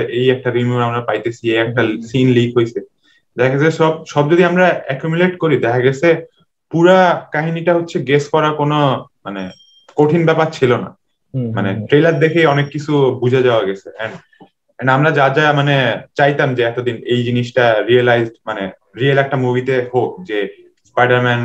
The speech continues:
Speaker 1: pointing at স্পাইডারম্যান থেকে শুরু করে যত রকম meme আছে মানে
Speaker 2: হুম।
Speaker 1: সবই তো দেখাইছে মানে।
Speaker 2: হ্যাঁ, হ্যাঁ।
Speaker 1: মানে আমরা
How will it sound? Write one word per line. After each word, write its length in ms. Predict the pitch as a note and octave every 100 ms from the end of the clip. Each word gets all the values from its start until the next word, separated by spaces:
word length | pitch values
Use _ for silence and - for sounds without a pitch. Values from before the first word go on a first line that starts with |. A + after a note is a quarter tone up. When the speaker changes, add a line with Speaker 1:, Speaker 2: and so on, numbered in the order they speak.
| A#2+
Speaker 1:
pointing 360 | A#2 A#2+ A#2+
at 80 | A2+
স্পাইডারম্যান 520 | - A#2 A2+ A2+ A2+
থেকে 220 | A#2 A2+
শুরু 200 | A2+ A2 A2+
করে 200 | A2 G#2+
যত 220 | G#2+ G#2+
রকম 260 | A2 A2 G#2+
meme 200 | A2+ A#2+ A2
আছে 240 | G2 G#2 - _ _ _ _ -
মানে 280 | G#2+ C3 G2+
Speaker 2:
হুম। 280 | A#2+ A2+ -
Speaker 1:
সবই 400 | - - E3+ F#3+
তো 160 | F#3+ F#3+ E3 G#2+ G#2
দেখাইছে 440 | C3 C#3 C#3 G2
মানে। 220 | F#2+ F#2 F2+ _ _
Speaker 2:
হ্যাঁ, 160 | A#2+
হ্যাঁ। 140 | A2 - - - -
Speaker 1:
মানে 140 | A#2 B2+
আমরা 220 | D3 E3